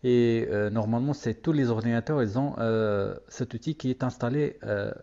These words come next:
là-dessus. C'est PowerPoint. Donc, quand vous lancez PowerPoint, vous sélectionnez un nouveau fichier,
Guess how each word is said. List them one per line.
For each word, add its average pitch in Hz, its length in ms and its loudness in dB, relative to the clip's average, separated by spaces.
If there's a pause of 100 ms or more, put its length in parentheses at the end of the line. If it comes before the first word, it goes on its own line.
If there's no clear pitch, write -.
là-dessus. 92 420 -4 (480)
C'est - 460 0 (540)
PowerPoint. 113 680 2 (1040)
Donc, 92 180 -12 (120)
quand 131 120 -2
vous 113 140 -2
lancez 110 300 -2
PowerPoint, 107 640 -2 (4000)
vous 113 440 -2
sélectionnez 113 560 -2
un 98 100 0
nouveau 117 260 -2
fichier, 123 580 -4